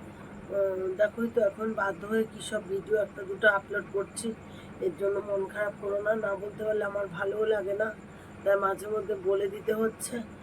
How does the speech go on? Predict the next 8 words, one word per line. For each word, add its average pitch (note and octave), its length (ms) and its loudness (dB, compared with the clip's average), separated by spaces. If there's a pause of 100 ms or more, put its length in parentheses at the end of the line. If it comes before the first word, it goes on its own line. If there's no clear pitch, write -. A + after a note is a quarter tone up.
(260)
তা G#3 80 -2 (180)
অনেক C4+ 340 4 (200)
কমেন্ট A3 400 4 (120)
আসছে - 260 -6 (160)
আজে G3 260 -2
বাজে, G3 280 0 (120)
যাই G3+ 220 6
হোক A3 140 -2